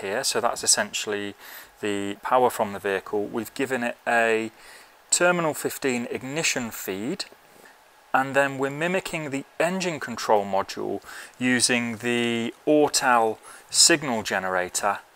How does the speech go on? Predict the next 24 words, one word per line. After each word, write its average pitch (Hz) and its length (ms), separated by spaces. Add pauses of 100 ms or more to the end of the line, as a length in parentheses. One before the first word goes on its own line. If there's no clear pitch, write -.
(360)
over 92 280
here. 156 320 (680)
So - 200
if 135 120
we 151 60
turn 214 320
on 185 140
the 147 80
power 156 320
supply, 123 540 (3500)
you 123 80
can 127 140
hear 160 220
that 143 160
the - 60
pump 151 340 (160)
briefly 185 360
runs. 117 440
That's 156 240
like 139 160
the 120 60
priming 143 540
cycle, 98 460
but 110 240